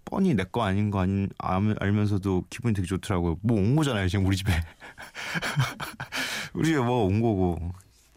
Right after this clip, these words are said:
이게 얼마나 많은, 아마, 아, 이렇게 택배가 이렇게 일주일에 한 오백 개 오면 그렇죠. 좀 약간 남편이 "이게 뭐냐?" 이럴 수도 있-,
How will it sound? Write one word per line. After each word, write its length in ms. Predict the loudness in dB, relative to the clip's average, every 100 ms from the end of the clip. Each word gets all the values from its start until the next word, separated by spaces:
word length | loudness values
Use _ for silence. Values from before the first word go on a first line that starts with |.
| _ _ _ -20 _ _ -20 -20 -20 -20 -20 -20 -20 _
이게 80 | 0
얼마나 600 | 2 2 2 2 2 0 -6 -20 _ -20 _ _ _ _ _ _ -20 -20 _ -12
많은, 720 | -6 -2 0 2 4 4 2 0 -4 -12 -20 _ 0
아마, 220 | 2 2 -2 -16
아, 120 | -6 -2
이렇게 360 | -2 -2 -4 -4 -10 _
택배가 520 | -14 -8 -4 -2 -2 -4 -10 _ _ _
이렇게 340 | -12 -8 -6 -8 -12 -6
일주일에 500 | -6 -2 -2 -2 -4 -6 -18 _ _ _ _
한 160 | -4
오백 280 | -2 0 -2
개 80 | 0
오면 280 | 0 0 -2 -6 -18 -20
그렇죠. 380 | -6 -6 -4 -6
좀 200 | -6 -6 -4
약간 280 | -4 -4 0
남편이 500 | 0 0 0 0 -2
"이게 120 | -4
뭐냐?" 380 | -4 0 2 4
이럴 180 | 2 0
수도 200 | -2
있-, 80 | -6